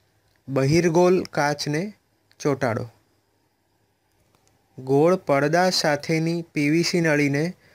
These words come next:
મોટા કાણામાં રાખો. નળી થોડી ઢીલી હોવી જોઈએ, જેથી તે અંદર બહાર સરકી શકે. હવે દડાના બે અડધા ભાગ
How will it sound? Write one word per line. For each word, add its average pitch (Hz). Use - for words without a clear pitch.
મોટા 139
કાણામાં 151
રાખો. 147
નળી 135
થોડી 170
ઢીલી 151
હોવી 156
જોઈએ, 135
જેથી 143
તે 165
અંદર 147
બહાર 151
સરકી 147
શકે. 123
હવે 139
દડાના 151
બે 147
અડધા 139
ભાગ 143